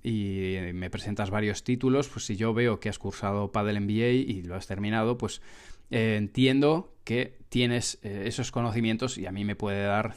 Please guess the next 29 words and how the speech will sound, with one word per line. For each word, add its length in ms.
eh, 480
me 140
puede 180
dar 100
esa 320
se-, 320
esa 260
sensación 320
de 60
seguridad 300
de 60
decir, 120
"Bueno, 160
pues 140
es 80
una 120
persona 280
que 80
se 100
ha 40
formado 320
y 60
que 80
además 360
ha 80
hecho 160
un 80
buen 160
curso". 340